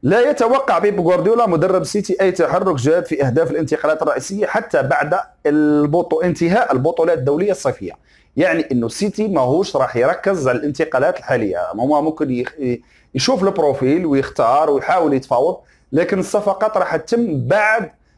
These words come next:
انتهاء سواء كوبا أمريكا أو اليورو، يعني بعد المنافسات هذه ال-، سواء، آه، ك-، اليورو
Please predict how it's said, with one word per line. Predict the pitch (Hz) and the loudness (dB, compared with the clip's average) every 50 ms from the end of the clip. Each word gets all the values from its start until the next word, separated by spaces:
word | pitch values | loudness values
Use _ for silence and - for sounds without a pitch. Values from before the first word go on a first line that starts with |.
| _ _ - | _ _ -4
انتهاء | 147 147 - 190 180 175 185 190 170 - - - - - | -4 0 0 0 2 2 2 2 2 0 -2 -6 -16 -8
سواء | - - 156 160 151 - - | -2 0 2 2 2 0 0
كوبا | - 190 220 - - 208 - 185 | -2 -2 -2 -2 0 0 0 0
أمريكا | 185 185 190 202 196 - 220 240 240 240 - - _ _ _ _ _ - | 0 0 0 0 0 0 0 0 0 -2 -6 -16 _ _ _ _ _ 0
أو | 226 233 240 - - - - | 2 2 2 0 0 -2 0
اليورو، | 254 226 202 170 147 131 117 104 - 110 | 0 2 4 4 4 2 2 0 0 0
يعني | 120 110 117 127 127 | 0 0 0 0 0
بعد | 123 143 180 175 151 143 135 | 2 2 2 4 2 2 2
المنافسات | 135 127 127 135 151 156 156 156 156 156 - 170 - - 117 | 2 2 2 2 2 2 2 0 0 0 0 0 0 0 -2
هذه | 113 123 131 131 139 139 147 | -2 0 0 2 2 2 2
ال-، | 135 113 107 104 98 | 0 -2 -2 -4 -4
سواء، | - - 123 127 139 127 - | -2 -2 0 2 2 2 2
آه، | 123 113 113 110 110 110 110 | 2 2 2 2 2 0 0
ك-، | 110 - 151 131 123 120 117 113 113 110 104 98 95 90 90 98 | -2 -2 0 2 2 2 2 2 0 0 -2 -2 -4 -6 -6 -2
اليورو | 127 151 175 190 185 190 214 240 - | 0 2 2 2 2 2 2 0 -2